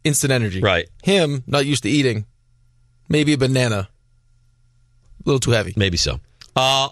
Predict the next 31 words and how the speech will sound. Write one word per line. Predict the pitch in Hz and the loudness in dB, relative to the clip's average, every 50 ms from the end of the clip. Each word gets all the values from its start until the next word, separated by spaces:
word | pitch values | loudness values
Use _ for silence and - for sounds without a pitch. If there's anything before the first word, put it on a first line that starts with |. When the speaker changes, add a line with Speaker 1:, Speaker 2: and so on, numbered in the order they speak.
| - | -2
Speaker 2:
all | - 185 196 | 0 2 2
right, | 170 139 107 | 2 0 -2
so, | - - 151 151 - | -2 -4 -4 -4 -4
so | 117 156 156 | -6 -4 -4
let's | - - - | -4 -4 -4
get | - 294 262 - | -4 -4 -4 -2
into | - 165 151 - - | -2 -2 -2 0 0
the | 139 | 0
Knicks | 117 104 107 - - 107 | 2 2 0 0 -2 -4
and | 104 92 | -4 -2
kinda | - 131 117 113 | -2 -2 0 0
do | 101 104 | 0 0
an | 104 95 | 0 0
overview | 104 95 85 92 82 87 87 | 0 0 2 0 0 2 0
of | 87 76 | 0 2
where | 78 78 78 | 2 0 0
we | 78 67 | 0 0
are. | 58 57 67 | -2 -2 0
Ready? | 90 127 156 156 147 | 0 0 0 -2 -2
Eastern | 147 - - 156 - | -2 -2 -2 -2 -2
Conference | 147 139 135 - 139 127 - | -2 -2 -2 -2 -4 -4 -2
tour, | - 139 151 165 156 - _ - 135 123 | 0 0 0 0 -4 -8 _ -12 -4 0
halfway | 135 131 127 - 143 135 | 0 0 2 2 0 0
through. | - - 123 143 165 156 - _ _ _ _ _ - - - | 0 0 0 0 0 -2 -8 _ _ _ _ _ -14 -6 -4
Uh, | 110 117 117 | -2 0 0
Celtics | 110 - 160 156 151 - 147 135 - - - - - - - | 0 2 0 0 0 0 -2 -4 -2 -2 -4 -4 -4 -6 -6
running | - 127 120 135 143 147 131 | -4 0 0 2 2 2 0
away, | 110 110 113 110 87 82 90 | 2 2 2 2 2 0 -2
thirty-two | 85 - - 123 117 113 - - 110 101 | -4 -2 -2 0 0 0 0 -2 -2 0
and | 95 | 0
nine. | 90 82 78 65 - - | 0 0 -2 -2 -6 -14